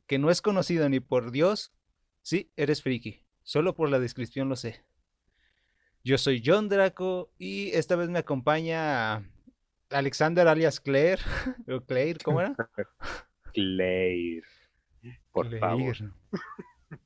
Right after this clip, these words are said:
Speaker 1: Esta vez será un tanto distinto porque vengo acompañado, ya no es un monólogo, sino un biólogo.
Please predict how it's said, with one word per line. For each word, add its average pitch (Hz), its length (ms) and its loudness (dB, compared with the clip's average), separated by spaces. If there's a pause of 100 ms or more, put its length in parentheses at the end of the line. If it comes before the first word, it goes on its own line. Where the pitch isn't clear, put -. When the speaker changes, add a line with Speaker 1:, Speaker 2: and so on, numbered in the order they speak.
(1160)
Speaker 1:
Esta 208 280 2
vez 220 140 4
será 208 220 4
un 202 100 -4
tanto 190 260 2
distinto 214 600 0
porque 120 640 0
vengo 127 240 2
acompañado, 143 480 -2
ya 160 140 2
no 156 100 2
es - 80 -2
un 143 80 2
monólogo, 175 460 4
sino 135 300 2
un 143 220 2
biólogo. 160 540 2